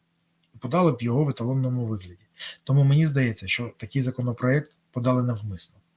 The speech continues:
щоб затягнути строк. Бо голосів немає, голосувати за це переважна більшість депутатів не хочуть. Подивимося, як їх будуть ламати через колено, коліно.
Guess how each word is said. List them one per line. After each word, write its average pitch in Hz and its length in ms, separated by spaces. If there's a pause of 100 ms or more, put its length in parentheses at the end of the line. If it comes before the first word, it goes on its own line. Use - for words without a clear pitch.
(440)
щоб 156 220
затягнути 139 460
строк. - 260 (460)
Бо 131 160
голосів 135 460
немає, 117 440 (360)
голосувати 131 760
за 104 120
це 104 300 (440)
переважна 143 460
більшість 113 320
депутатів 110 480
не 113 100
хочуть. - 500 (440)
Подивимося, 127 360
як 101 120
їх 113 100
будуть 120 200
ламати 127 340
через 120 260
колено, 107 400 (500)
коліно. 110 380